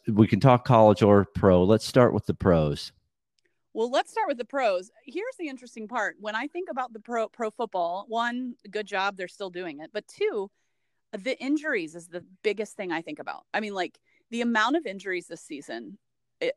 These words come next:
Speaker 2: it's unbelievable. Like, almost no team has their starting running back, you know? Like,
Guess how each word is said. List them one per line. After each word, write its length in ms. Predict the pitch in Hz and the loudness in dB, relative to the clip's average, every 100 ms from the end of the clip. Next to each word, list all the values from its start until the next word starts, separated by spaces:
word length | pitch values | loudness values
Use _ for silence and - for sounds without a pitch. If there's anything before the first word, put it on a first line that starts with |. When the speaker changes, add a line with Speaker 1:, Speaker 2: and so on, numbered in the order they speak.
| _ | _
Speaker 2:
it's 220 | 175 - - | -8 -8 -2
unbelievable. 720 | 202 220 202 180 160 - - - | 0 0 0 -2 -4 -12 -6 2
Like, 160 | 220 - | 2 2
almost 300 | 240 262 208 | -2 -4 -6
no 280 | 208 214 | -2 -2
team 320 | 277 - 220 202 | -2 -8 -8 -2
has 220 | 180 170 | -4 -2
their 140 | 165 | -8
starting 320 | - 147 147 | -4 -6 -4
running 220 | 131 110 98 | -6 -8 -8
back, 300 | 95 _ _ - | -10 _ _ -8
you 120 | 185 | -4
know? 200 | 160 185 | -4 -4
Like, 180 | 185 | -8